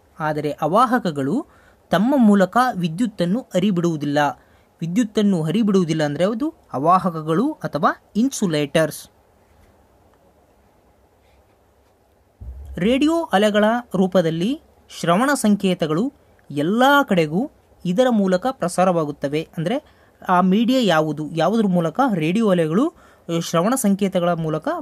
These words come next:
ಪ್ರಸಾರವಾಗ್ತವೆ? ಸರಿಯಾದ ಉತ್ತರ ಪ್ರಸಾರ ಆಂಟೆನಾ. ಈ ಆಂಟೆನಾ ಮೂಲಕ ರೇಡಿಯೋ ಅಲೆಗಳ ರೂಪದಲ್ಲಿ ಶ್ರವಣ ಸಂಕೇತಗಳು ಎಲ್ಲ ಕಡೆಗೂ ಪ್ರಸಾರವಾಗುತ್ತವೆ.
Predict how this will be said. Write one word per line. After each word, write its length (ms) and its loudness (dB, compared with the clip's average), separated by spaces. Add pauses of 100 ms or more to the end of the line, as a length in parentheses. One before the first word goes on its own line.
ಪ್ರಸಾರವಾಗ್ತವೆ? 960 -2 (1800)
ಸರಿಯಾದ 560 0
ಉತ್ತರ 400 0 (1300)
ಪ್ರಸಾರ 360 0
ಆಂಟೆನಾ. 460 -4 (160)
ಈ 80 -2
ಆಂಟೆನಾ 440 2
ಮೂಲಕ 300 0 (300)
ರೇಡಿಯೋ 480 0
ಅಲೆಗಳ 400 -2
ರೂಪದಲ್ಲಿ 600 -4 (260)
ಶ್ರವಣ 400 -2
ಸಂಕೇತಗಳು 680 -4 (260)
ಎಲ್ಲ 240 -2 (220)
ಕಡೆಗೂ 360 -4
ಪ್ರಸಾರವಾಗುತ್ತವೆ. 1160 -2